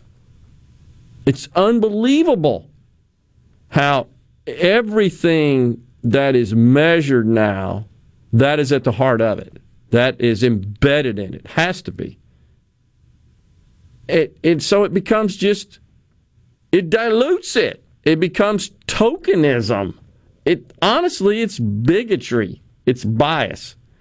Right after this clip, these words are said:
Well, they really didn't have a better performance. They really didn't meet the standards, the criteria, the qualifications, whatever,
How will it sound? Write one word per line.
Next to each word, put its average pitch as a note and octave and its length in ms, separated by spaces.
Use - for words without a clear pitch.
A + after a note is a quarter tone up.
Well, B3 680
they A#3+ 220
really D4 380
didn't G#3 380
have F3 380
a C#3 80
better D3+ 360
performance. C3 1080
They C3+ 100
really F#3 520
didn't F3 300
meet E3+ 280
the A#2 80
standards, D3+ 680
the A#2+ 140
criteria, B2+ 960
the G#2+ 100
qualifications, B2+ 1300
whatever, D3+ 840